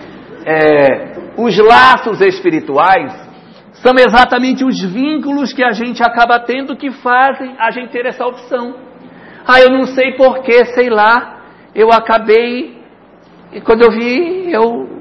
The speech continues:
gostei dele ou dela, sei lá, e aí, não sei explicar." É alguma coisa que a gente realmente tem dificuldade de explicar. Então, o namoro,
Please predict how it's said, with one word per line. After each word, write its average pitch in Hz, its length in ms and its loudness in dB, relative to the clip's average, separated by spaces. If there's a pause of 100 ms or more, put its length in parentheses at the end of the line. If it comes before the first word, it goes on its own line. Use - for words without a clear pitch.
(300)
gostei 269 540 2
dele 202 320 2
ou 170 80 4
dela, 175 320 2
sei 165 180 -4
lá, 160 220 4
e 233 120 -4
aí, 339 460 -2 (1160)
não 208 120 2
sei 262 180 4
explicar." 147 580 0 (300)
É 214 120 2
alguma 233 380 4
coisa 214 380 0
que - 100 -6
a 220 80 0
gente 196 260 -10
realmente 185 580 -10 (220)
tem 180 120 0
dificuldade 170 600 0
de 151 80 -12
explicar. 160 540 -6 (1300)
Então, 233 300 4
o 285 80 2
namoro, 156 800 0